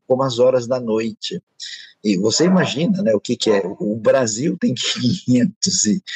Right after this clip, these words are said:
poucos anos, né? A realidade da, da experiência,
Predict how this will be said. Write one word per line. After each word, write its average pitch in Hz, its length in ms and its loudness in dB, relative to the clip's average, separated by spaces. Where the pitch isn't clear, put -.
poucos 110 420 0
anos, 98 380 4
né? 104 340 0
A 101 100 -2
realidade 113 640 0
da, 123 200 -2
da 110 200 0
experiência, 113 1160 0